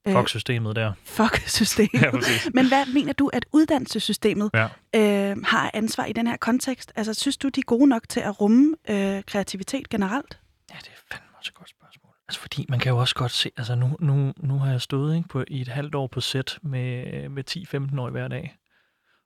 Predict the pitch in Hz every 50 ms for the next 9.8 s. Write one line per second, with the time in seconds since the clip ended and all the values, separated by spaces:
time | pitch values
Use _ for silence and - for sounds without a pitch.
0 | _ _ _ _ _ - 120 113 - 113 - - 160 156 123 107 98 - - 104
1 | 101 - 117 104 95 - 110 107 107 104 - - 101 98 101 98 98 101 107 107
2 | - 110 107 104 107 107 110 107 107 - 110 107 107 110 110 113 110 110 107 107
3 | 113 107 110 - - - 110 107 101 95 98 95 98 95 - - _ _ _ _
4 | _ - 208 190 185 190 _ _ - 117 110 101 - 113 - - 123 117 107 95
5 | 104 107 107 101 - 107 104 110 113 113 117 113 110 104 - - - - _ -
6 | 113 104 107 107 - - 110 104 107 - - - 113 - - - - 135 160 190
7 | 202 196 175 156 156 151 143 143 139 - - 160 151 147 147 143 147 170 185 190
8 | 180 156 - - 147 147 151 165 160 160 151 143 127 120 - 139 139 143 143 139
9 | 123 127 131 127 131 139 135 127 143 131 - 107 107 113 117 113